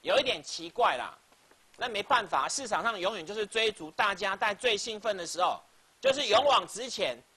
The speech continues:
往前冲。可是你却忽略到，其实什么？它本业，本业目前的五月跟六月，那营收，它本来预估大概有百亿的营收。那H T C ten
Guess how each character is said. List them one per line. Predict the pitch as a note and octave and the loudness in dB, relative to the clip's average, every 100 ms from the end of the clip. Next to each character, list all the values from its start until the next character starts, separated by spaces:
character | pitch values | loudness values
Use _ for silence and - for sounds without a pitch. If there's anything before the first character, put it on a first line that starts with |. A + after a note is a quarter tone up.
| _ - | _ 0
往 | F#3+ F#3+ | 0 0
前 | F#3+ G#3 | -6 -2
冲。 | - A#3 A#3+ - _ _ _ _ - _ _ _ | 4 4 4 -6 _ _ _ _ -20 _ _ _
可 | - | -10
是 | G3 D4 | -6 -4
你 | F#3 | -2
却 | C4+ B3 | 0 0
忽 | A#3+ A#3+ | 0 -4
略 | A#3 | -2
到， | F#3+ F#3+ | 0 0
其 | C#3 - B3+ | 0 -6 -10
实 | B3 | -10
什 | G#3 | -8
么？ | D#3 | -2
它 | A#3 | -2
本 | - C3+ C#3+ | -4 -10 -6
业， | G3+ B2 - _ _ _ _ _ - | -6 -6 -10 _ _ _ _ _ -4
本 | F#3+ | -2
业 | B3 C4+ | 0 -2
目 | C#4 A#3 | -2 -8
前 | F#3+ F3+ | -6 -6
的 | F#3+ | -6
五 | D#3+ D#3 | -6 -2
月 | A#3 G3 | -2 0
跟 | G#3 G#3 | -2 0
六 | A3 F#3 | 0 0
月， | G3 E3 | -2 -4
那 | A#3+ | -4
营 | G3 F#3 | -6 -10
收， | F3 G3 F#3 F3+ _ - | -4 -2 -2 -8 _ 0
它 | C4+ | 0
本 | G3+ | 0
来 | E3+ F#3 | -4 -6
预 | A#3+ | -6
估 | G3 G#3+ | -8 -2
大 | A3 | 0
概 | G#3 | 2
有 | D3+ | 0
百 | C3+ C#3 C3+ | -2 -2 -2
亿 | F#3 | -6
的 | D3 | -8
营 | C3 C#3 | -10 -8
收。 | E3 C#3 D3 _ _ | -4 -4 -6 _ _
那 | G#3+ | -2
H | A#3 A#3 B3+ - | 2 2 0 -4
T | A3 A3 | -8 -8
C | A3+ | -8
ten | A3 A#3+ | -4 -4